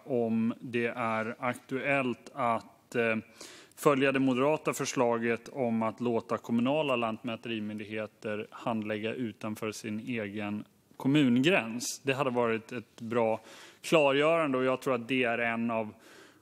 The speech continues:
komponenterna för att ytterligare, eh, eh,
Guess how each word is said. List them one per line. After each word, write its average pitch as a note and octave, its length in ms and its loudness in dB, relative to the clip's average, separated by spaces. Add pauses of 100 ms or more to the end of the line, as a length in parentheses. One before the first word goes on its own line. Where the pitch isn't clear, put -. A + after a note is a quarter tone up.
komponenterna C#3 800 2
för B2 120 0
att A#2 160 -2
ytterligare, D3+ 680 0 (300)
eh, C#3 100 -2 (720)
eh, A2 540 -4